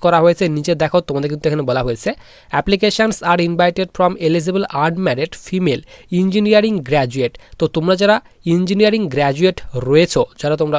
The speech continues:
ফিমেল ক্যাটাগরি স্টুডেন্ট, তো তাদের ক্ষেত্রে কিন্তু এই নোটিফিকেশনটি রিলিজ করা হয়েছে এবং ছেলেদের জন্য কিন্তু একটি নোটিফিকেশন রিলিজ করা হয়েছে, তার উপর কমপ্লিট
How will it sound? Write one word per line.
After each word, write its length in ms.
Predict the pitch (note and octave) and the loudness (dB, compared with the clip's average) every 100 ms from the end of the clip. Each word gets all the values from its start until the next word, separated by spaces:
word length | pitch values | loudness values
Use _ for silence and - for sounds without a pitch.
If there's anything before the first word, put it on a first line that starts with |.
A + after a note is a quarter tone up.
| - | -4
ফিমেল 280 | F3 F#3 G#3 F#3+ | -4 -2 -2 -2
ক্যাটাগরি 360 | E3 E3+ E3 - | -2 0 -2 -2
স্টুডেন্ট, 300 | D3 C3 A3 - - - | -4 -2 -4 -10 -20 -10
তো 40 | F3 | -4
তাদের 220 | D#3 D3 F3+ | -2 -2 -2
ক্ষেত্রে 220 | F#3+ G3+ F#3+ | -4 -4 -4
কিন্তু 160 | F#3 G3 | -2 -2
এই 40 | D3+ | 0
নোটিফিকেশনটি 600 | C#3 - E3+ E3+ F3 F3 C#3 | -2 -2 -4 -2 -2 -2 -2
রিলিজ 200 | D#3 E3+ - | -2 -4 -2
করা 140 | D#3+ D#3 | 0 2
হয়েছে 240 | E3 - B3+ - - F3+ | 2 0 -8 -12 -6 0
এবং 120 | G3 G#3 - | 0 0 0
ছেলেদের 340 | E3+ E3+ G3+ F3 | 2 2 2 2
জন্য 140 | F#3 G3 | 0 0
কিন্তু 160 | G3+ F#3+ D#3+ | -2 -2 -2
একটি 120 | F#3 D#3 | 0 -2
নোটিফিকেশন 420 | D3+ E3+ E3 F3 D#3 | 0 -2 0 0 -2
রিলিজ 180 | E3+ - | -4 -4
করা 140 | D#3 D#3+ | 0 2
হয়েছে, 200 | E3 - - | 0 -2 -2
তার 140 | D3+ D#3 | 0 0
উপর 120 | D#3+ E3 C3+ | 0 -2 -2
কমপ্লিট 280 | B2+ E3 | -4 -6